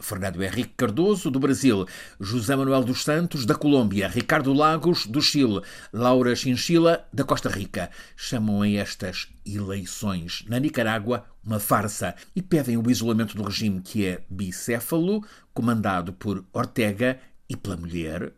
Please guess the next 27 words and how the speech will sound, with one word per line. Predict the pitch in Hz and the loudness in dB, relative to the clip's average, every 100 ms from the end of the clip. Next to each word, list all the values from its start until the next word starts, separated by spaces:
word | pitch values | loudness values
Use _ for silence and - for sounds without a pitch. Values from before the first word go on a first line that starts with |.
| _ | _
Rosário | 110 120 - 107 95 101 | -6 -6 -2 -2 -2 0
Murilho, | 104 104 85 95 123 - - | 2 0 -2 -4 -4 -10 -14
vice-presidenta. | 90 - - - 90 87 82 85 - - - | -8 -6 -6 -6 -8 -8 -8 -10 -12 -18 -4
Ambos | 165 175 170 170 - - - | 2 2 2 -2 -6 -8 0
entrincheirados | 170 160 135 160 143 127 113 92 87 101 | 2 2 0 0 0 -2 0 -2 -4 -4
à | 131 | -4
cabeça | 135 143 143 | -2 -2 -2
de | 113 | 0
um | 127 | 0
regime | 107 117 120 117 | -2 -2 -2 -2
que | - | -2
os | 117 104 | -2 -2
opositores | 110 107 113 - 117 98 | -4 -4 -4 -2 -4 -4
definem | 101 - 117 107 98 - - - - | -8 -4 0 2 0 -4 -20 -20 -10
corrupto, | - - - - - - 117 98 - _ | 2 2 4 2 0 -8 -6 -6 -10 _
repressor, | - 131 131 - 143 123 92 87 - - | -6 -4 -4 0 2 2 2 -4 -14 -16
com | - | -2
a | 123 | 0
economia | 104 107 92 95 | 0 -2 -2 -4
em | 101 | -4
colapso, | 113 98 104 - 165 170 - _ 165 | -2 0 -2 -4 -6 -6 -14 _ -4
levam | 170 160 156 143 - | -2 -2 -4 -6 -8
a | - | -14
que | - - 113 - | -12 -8 -8 -10
o | - 107 | -10 -6
antigo | 113 110 - 175 113 | -4 -4 -2 -4 -2
guerrilheiro | 110 117 120 101 107 101 95 92 | -4 -4 -2 0 0 0 -2 -4